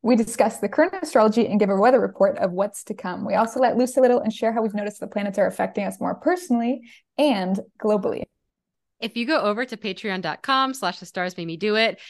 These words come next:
Speaker 2: you'll find that we have three affordable tiers to choose from.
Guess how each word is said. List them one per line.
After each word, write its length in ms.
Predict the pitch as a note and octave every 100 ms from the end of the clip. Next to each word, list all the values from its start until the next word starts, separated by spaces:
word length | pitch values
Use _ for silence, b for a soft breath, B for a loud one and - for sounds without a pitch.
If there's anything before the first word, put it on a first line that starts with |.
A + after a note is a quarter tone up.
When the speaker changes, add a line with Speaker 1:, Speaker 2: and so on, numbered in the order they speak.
| B
Speaker 2:
you'll 140 | G3+ G3+
find 220 | G3+ G3
that 60 |
we 100 | F3
have 180 | F#3+ F#3
three 200 | F3+ G3+
affordable 540 | - - D#3+ F3 A#3 A#3+
tiers 240 | F#3 G3
to 100 | D4
choose 420 | C#4 - F#3 F3+
from. 460 | - F3+ F3 G3